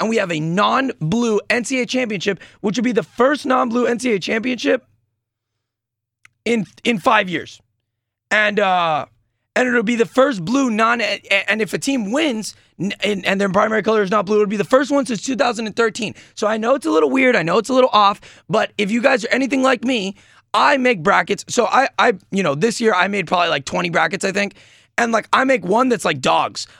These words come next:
I make one that's color blue. I make one that's color red. I make different brackets that are different, uh, different colors and different meanings that have nothing to do with, with, uh, actual sports and play, just because March Madness is so crazy. Blue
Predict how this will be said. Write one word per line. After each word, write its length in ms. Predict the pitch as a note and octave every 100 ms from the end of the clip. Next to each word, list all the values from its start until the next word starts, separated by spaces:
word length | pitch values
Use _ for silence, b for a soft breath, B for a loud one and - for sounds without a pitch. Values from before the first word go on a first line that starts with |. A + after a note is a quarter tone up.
| b
I 80 | G#3
make 200 | A3+ F3+
one 220 | A3 A3+
that's 160 | G3+ -
color 320 | G#3+ A3 F#3
blue. 280 | E3+ A#3 A#2+
I 160 | D#3+
make 180 | G3 F#3+
one 140 | G#3 A3
that's 140 | G3
color 300 | - A3+ A3
red. 320 | F#3 A#3+ - - b b
I 100 | -
make 320 | A#3 C4 -
different 400 | - D#3 B3+ C4
brackets 320 | G#3+ A3 G#3 -
that 140 | G3+
are 80 | F3+
different, 420 | D3 G#3 A3 G3
uh, 240 | F3+ D#3
different 300 | C#3+ F3 G#3+
colors 360 | - A#3 A3+ F#3+
and 140 | F#3+ D3 D#3+
different 260 | A3 G#3+ G#3
meanings 280 | A3+ F#3+
that 100 | E3+ - B B
have 160 | G#3+
nothing 400 | G3 A#3 A#3 A3+
to 60 | F3+
do 160 | F3 G#3
with, 160 | F3 -
with, 280 | - F#3 E3
uh, 240 | E3+ D#3+ D#3+
actual 340 | F#3 F3+ E3+
sports 480 | - - G#3+ G#3 -
and 160 | D#3+ C#3
play, 380 | G#3 G3+ D3 A#2 b b b b _
just 220 | B3+ A#3
because 280 | A#3+ B3+ G#3 -
March 240 | G#3+ A3+
Madness 300 | A#3 G#3 G3+
is 140 | G3+ -
so 180 | F#3+
crazy. 480 | F3 C4 C4+ D3 A#2 - _ _ _ _ _ _ _ _ - B2
Blue 380 | A#3+ D4 A#3+